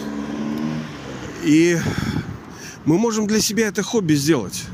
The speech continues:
Вот у нас у всех, ну, у большинства есть какие-то, э, занятости, работы, да? Ну, я думаю, что и хобби тоже есть. Но духовный рост, духовное,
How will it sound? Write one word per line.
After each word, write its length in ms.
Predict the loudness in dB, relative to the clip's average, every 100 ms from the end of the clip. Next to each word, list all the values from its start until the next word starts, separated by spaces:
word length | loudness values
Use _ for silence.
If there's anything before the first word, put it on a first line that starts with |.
| -10 -12 -14 -14 -16 -16 -16 -16 -16 -16 -4
Вот 160 | 0 2
у 80 | 2
нас 240 | 2 0
у 40 |
всех, 400 | 0 2 0 0
ну, 140 | 2 2
у 20 |
большинства 580 | 4 2 2 2 2 2
есть 240 | 4 4
какие-то, 460 | 2 2 4 4 2
э, 400 | 2 2 2 0
занятости, 760 | 0 0 2 2 0 -2 0 0
работы, 500 | 0 2 2 4 0
да? 200 | 0 -2 -6 -10 -10 -12 -12 -12 -12 -12 -14 -14 -14 -14 -12 -2
Ну, 200 | 0 0 -6 -14 -14 -12 -8 -4 0
я 140 | 2
думаю, 280 | 4 4 4
что 160 | 4 4
и 60 |
хобби 320 | 4 0 0 0
тоже 340 | -2 2 2
есть. 380 | 2 0 -2 0
Но 240 | 2 2
духовный 600 | 2 2 4 4 6 6
рост, 440 | 6 4 0 -6 -4
духовное, 640 | -2 2 4 4 4 2